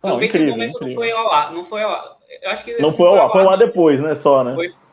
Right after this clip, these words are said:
Speaker 1: póstumo,
Speaker 2: É, é,
Speaker 1: um momento
Speaker 2: foi póstumo, foi póstumo, um momento póstumo. É, aliás, foi só o vi-, eu, teve, tinha dois vídeos, da Jenna Ortega e da Jamie Lee Curtis. Só o da Jenna Ortega saiu, né, foi ao ar.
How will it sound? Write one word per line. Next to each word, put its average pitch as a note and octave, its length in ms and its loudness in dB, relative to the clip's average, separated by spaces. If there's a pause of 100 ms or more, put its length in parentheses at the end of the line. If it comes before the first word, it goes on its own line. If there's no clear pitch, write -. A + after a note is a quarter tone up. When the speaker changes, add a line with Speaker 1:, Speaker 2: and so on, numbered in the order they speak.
(100)
Speaker 1:
póstumo, D#3 640 -6
Speaker 2:
É, - 80 -20
é, - 120 -20
Speaker 1:
um D3 180 -18
momento D3+ 140 -12
Speaker 2:
foi E3 120 0
póstumo, C#3 480 0
foi D3 100 -4
póstumo, A#2 460 -6
um - 20 -12
momento A#2+ 300 -10
póstumo. G2+ 480 -10 (520)
É, - 200 -6
aliás, E3+ 360 2
foi G3 140 2
só A3 240 2
o A3+ 40 -2
vi-, - 200 -8
eu, D3 80 0 (100)
teve, D#3+ 280 -4
tinha F3+ 160 -2
dois G#3+ 180 0
vídeos, D3 260 -4
da C3 120 -2
Jenna E3+ 160 -2
Ortega E3 320 0
e - 20 0
da F#3+ 100 0
Jamie G3+ 180 -2
Lee A3+ 80 -4
Curtis. C#3 380 -2
Só F3 140 2
o - 20 0
da A3 120 2
Jenna A3 140 2
Ortega F#3 340 0 (400)
saiu, C3 320 0
né, A#2 160 -10
foi C3 100 -4
ao B2+ 140 -2
ar. - 80 -12